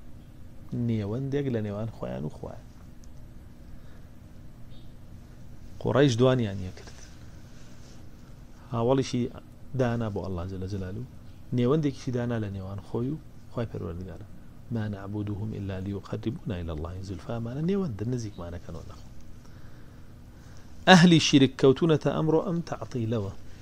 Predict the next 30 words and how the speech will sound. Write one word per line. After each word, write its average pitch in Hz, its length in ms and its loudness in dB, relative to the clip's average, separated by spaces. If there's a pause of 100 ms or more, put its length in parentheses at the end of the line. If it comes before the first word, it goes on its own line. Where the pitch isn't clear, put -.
(720)
بەوەی 160 260 6
کە - 140 -6
خوا 190 240 4
ناپەرستن 120 560 0
هەندێکیان، 98 500 -8
هەر 113 160 -2
هیچ 123 200 0
نوێژ 101 180 0
و 98 100 -4
عیبادەت 95 320 -4 (140)
ناکا، - 260 -4
ئەمە 95 200 -6
مشریک. - 300 -6 (1300)
بۆ 143 80 12 (100)
مشریکە 131 380 4 (100)
تعتیلی 147 460 2
ئولوهیەتی 117 540 0
خوای 123 200 -4
پەروەردگاری 165 560 0
کردووە. - 300 -12
شیرکی 135 280 0
تعتیلی 139 580 4
هەیە 151 160 2 (160)
لە 107 100 -2
ئولوهیەتی 113 540 -2
خوای 156 160 -2
پەروەردگارە. 180 500 -2 (920)
کەسێکی 131 360 4
ترمانەیە 143 500 8
خوا 151 180 8